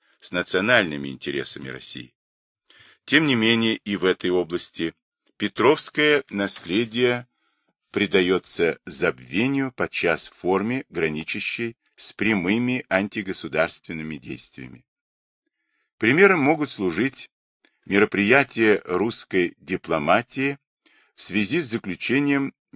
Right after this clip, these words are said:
Белградского договора тысяча семьсот тридцать девятого года, считающегося самым неудачным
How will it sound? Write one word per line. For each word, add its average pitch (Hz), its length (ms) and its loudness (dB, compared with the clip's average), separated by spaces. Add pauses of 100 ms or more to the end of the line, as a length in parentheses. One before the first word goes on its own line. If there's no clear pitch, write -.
Белградского 110 1080 2
договора 92 640 0
тысяча - 400 -6
семьсот 101 480 -4
тридцать - 380 -10
девятого 80 440 -6
года, 67 340 -10 (680)
считающегося 90 920 2
самым 76 400 0
неудачным 87 760 -2